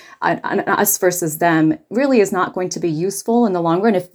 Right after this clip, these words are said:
if your goal is, as stated, to improve the quality of infrastructure being invested in worldwide. And so, um, I think you may have caught that the foreign minister of China had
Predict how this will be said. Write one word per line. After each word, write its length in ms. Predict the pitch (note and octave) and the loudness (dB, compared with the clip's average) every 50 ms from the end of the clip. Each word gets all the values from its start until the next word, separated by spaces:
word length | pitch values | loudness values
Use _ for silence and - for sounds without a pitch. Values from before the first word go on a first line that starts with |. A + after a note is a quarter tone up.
| - - | -6 -4
if 200 | - F#3 - - | -4 -4 -2 0
your 140 | G3 F#3 E3 | 0 0 2
goal 320 | F3+ - F3+ F3 F#3 F#3 E3+ | 2 2 4 4 4 4 4
is, 200 | E3 D#3 - - | 2 0 -4 -6
as 260 | - - D#3+ D#3 - - | -6 -6 -6 -4 -6 -4
stated, 440 | - F#3 F3 E3+ E3 D3+ D#3 D#3+ | -2 0 0 2 0 0 -2 -4
to 180 | - - - - | -6 -10 -6 -4
improve 460 | F3 E3 D#3+ - - - F#3+ F3+ E3+ | -4 -4 -4 -4 0 2 2 2 2
the 60 | E3 | 0
quality 420 | D#3+ - - - D3 D3 D#3+ D3+ D#3+ | -4 -4 -2 -2 0 2 2 0 0
of 60 | - | 0
infrastructure 680 | D3+ D#3+ D#3 - D#3+ E3 - - - - - - D#3 - | 0 0 0 -2 -6 -6 -6 -8 -8 -8 -6 -6 -6 -2
being 220 | - D#3 D3+ D3+ | 0 0 0 0
invested 480 | D3+ D#3+ D#3 D3+ D#3 E3 - - - - | 0 0 0 0 -2 -2 -4 -8 -8 -6
in 220 | B2+ B2+ C#3 - | -6 -6 -6 -6
worldwide. 600 | - B2+ B2 A2+ - A2+ - - - - - - - - - - - - - - - | -6 -6 -6 -6 -6 -4 -4 -4 -4 -4 -6 -10 -14 -18 -18 -18 -18 -18 -16 -8 -4
And 100 | G3+ G3 | -2 0
so, 500 | - - G#3 G3 G3 F#3+ G3 - - - - | 2 4 4 4 4 4 2 0 -2 -4 -4
um, 260 | F3+ F3+ F3 F3 - | -2 -2 -2 -2 0
I 120 | - A3 A3+ | 2 2 4
think 200 | C#4 D4 C#4+ - | 4 2 2 4
you 100 | C4 A#3+ | 4 4
may 180 | A3+ A3 A3+ | 4 4 4
have 180 | A#3 A3 G3 - | 4 2 2 -2
caught 300 | - - G#3 F#3+ - - | -6 -4 -2 -2 -2 -2
that 220 | - F3+ D#3+ - - | -2 -2 -2 -2 -4
the 120 | F3 E3+ | -6 -8
foreign 360 | E3 - F#3+ F#3+ F#3+ F#3 F3+ | -6 -4 -4 -2 -2 -2 -2
minister 720 | F3+ F3 F#3 F#3 F3+ - - F#3 F3 E3 D#3+ D#3 D#3 D#3 D#3 - | -2 -2 -2 -2 -4 -4 -4 -2 0 0 0 0 -2 -4 -6 -8
of 100 | - F3 | -10 -10
China 480 | - - G3 F3 F3 F3 E3+ D#3+ D#3+ D#3+ | -8 -6 -4 -2 0 0 0 0 0 -2
had 300 | D#3+ F#3 E3+ D#3+ E3 | -2 -4 -4 -6 -6